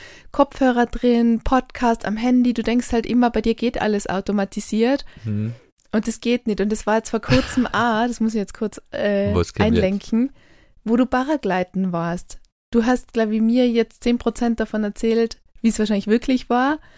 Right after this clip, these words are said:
Speaker 1: Und ich hab dann halt nur so deine Prellungen und blaue Flecke gesehen, aber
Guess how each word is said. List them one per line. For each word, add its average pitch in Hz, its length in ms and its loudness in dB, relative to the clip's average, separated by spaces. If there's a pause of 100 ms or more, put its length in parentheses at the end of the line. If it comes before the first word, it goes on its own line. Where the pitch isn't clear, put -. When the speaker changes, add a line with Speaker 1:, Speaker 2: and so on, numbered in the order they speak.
(440)
Speaker 1:
Und 220 480 2 (200)
ich 208 80 2
hab 233 100 -2
dann 220 180 2
halt 220 160 0
nur 226 120 2
so 220 280 2
deine 214 840 0
Prellungen 220 720 2
und 208 360 -2
blaue 214 300 2
Flecke 226 360 -2
gesehen, 220 500 -2
aber 196 480 2